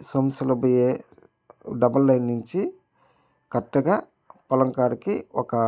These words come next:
తార్ రోడ్డు వస్తదండి. ఆ తార్ రోడ్డు నుంచి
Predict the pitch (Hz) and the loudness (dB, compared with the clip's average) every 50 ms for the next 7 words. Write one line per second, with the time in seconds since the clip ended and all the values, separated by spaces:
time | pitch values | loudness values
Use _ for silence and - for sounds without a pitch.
0 | 113 113 110 107 - _ - 123 127 123 120 117 107 107 113 104 - 107 104 113 | 0 0 -2 -4 -6 _ -4 -2 0 0 0 -2 -4 -4 -6 -6 -6 -6 -6 -6
1 | 104 110 - - - - - 120 120 - - 120 120 127 120 127 123 113 113 110 | -6 -6 -6 -8 -8 -8 -8 -8 -8 -6 -4 0 0 0 0 0 -2 -2 -4 -6
2 | 120 117 113 - - - | -8 -8 -8 -8 -6 -4